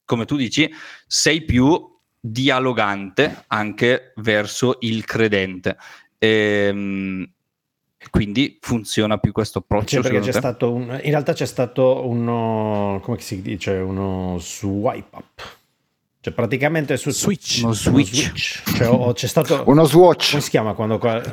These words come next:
Speaker 2: nelle stories fai così? Lo swipe up, no?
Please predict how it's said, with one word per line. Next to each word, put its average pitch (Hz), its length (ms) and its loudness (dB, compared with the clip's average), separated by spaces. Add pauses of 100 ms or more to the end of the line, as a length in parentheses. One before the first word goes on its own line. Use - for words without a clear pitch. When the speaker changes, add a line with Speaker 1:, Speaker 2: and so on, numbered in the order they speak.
(260)
Speaker 2:
nelle 117 260 0
stories 117 540 0
fai 104 180 0
così? 98 360 -2 (180)
Lo 107 120 -4
swipe 104 380 -2
up, - 460 -16
no? 139 280 -6